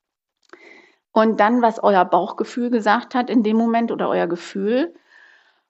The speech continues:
und dann, was ihr getan habt.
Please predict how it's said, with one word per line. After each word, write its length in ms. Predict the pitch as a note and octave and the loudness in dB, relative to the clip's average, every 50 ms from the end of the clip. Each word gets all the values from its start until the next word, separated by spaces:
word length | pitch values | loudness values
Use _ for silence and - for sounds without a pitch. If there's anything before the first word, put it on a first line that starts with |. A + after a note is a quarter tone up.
| _ _ _ | _ _ _
und 420 | A3+ A3+ A3+ A3+ A3+ A3+ - - _ _ _ _ _ _ _ | 2 2 4 2 0 -2 -6 -14 _ _ _ _ _ _ _
dann, 300 | - D#3+ F#3 F#3+ G#3 A#3+ | -2 0 2 2 2 2
was 160 | A#3 A#3 A#3 - | 0 0 0 -2
ihr 120 | - A3 | -2 -2
getan 440 | A#3 - - - A#3 A3 A3 G#3+ F#3 | -2 -2 0 0 2 2 2 2 -2
habt. 400 | - - - _ - - - | -4 -6 -10 _ -20 -20 -20